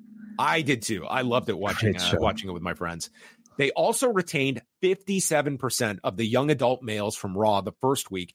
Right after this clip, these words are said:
Speaker 1: and an even higher percentage the second week. That is compared to the usual twenty to twenty-five percent retention rate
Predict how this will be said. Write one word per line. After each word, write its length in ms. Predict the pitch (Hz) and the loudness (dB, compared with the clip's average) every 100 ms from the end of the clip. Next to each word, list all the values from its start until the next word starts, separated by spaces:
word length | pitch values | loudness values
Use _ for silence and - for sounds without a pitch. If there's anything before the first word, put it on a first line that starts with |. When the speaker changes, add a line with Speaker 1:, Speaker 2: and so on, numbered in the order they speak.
| _ | _
Speaker 1:
and 120 | 131 | -2
an 120 | 135 131 | -2 0
even 180 | 131 | -2
higher 320 | 117 160 220 208 | -2 0 0 0
percentage 560 | 123 - 101 110 98 | -2 -4 -4 -4 -6
the 100 | 131 | -4
second 380 | - 143 147 107 | 0 0 -2 -8
week. 240 | 78 - _ - _ | -8 -16 _ -20 _
That 180 | 139 208 | 0 2
is 140 | 98 | 0
compared 440 | - 127 135 139 | -4 0 2 2
to 60 | 131 | 0
the 100 | 117 | -2
usual 420 | 113 208 135 95 | 0 0 0 -4
twenty 320 | - 156 208 | -2 0 0
to 80 | 165 | -2
twenty-five 580 | - - 202 190 120 117 | -4 -2 0 2 0 0
percent 300 | 101 - 120 | -4 -4 -4
retention 460 | 113 - 135 120 95 | -6 -4 -4 -4 -4
rate 180 | 95 | -4